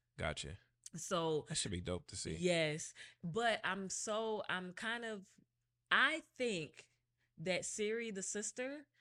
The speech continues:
Speaker 2: is who's gonna be Black Panther. I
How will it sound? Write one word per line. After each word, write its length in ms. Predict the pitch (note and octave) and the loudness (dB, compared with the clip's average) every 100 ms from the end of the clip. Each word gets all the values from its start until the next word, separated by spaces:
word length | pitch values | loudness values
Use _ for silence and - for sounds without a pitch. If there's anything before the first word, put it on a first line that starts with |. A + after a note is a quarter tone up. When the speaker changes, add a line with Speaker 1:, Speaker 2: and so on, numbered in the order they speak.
| _ _ _ - | _ _ _ -2
Speaker 2:
is 180 | F#3+ F#3+ | 0 2
who's 300 | A3+ A3 F#3+ | 0 0 0
gonna 320 | F#3 G3 F#3 | 0 0 -2
be 640 | F3+ F#3 F3+ F3 E3+ E3 F3+ _ _ _ _ _ _ _ _ _ _ _ - | -4 -2 -2 -2 -4 -6 -10 _ _ _ _ _ _ _ _ _ _ _ -2
Black 320 | F3+ E3 - | 2 2 2
Panther. 480 | G3+ C#3+ - - - _ | -2 -2 -6 -12 -14 _
I 100 | E3+ | 0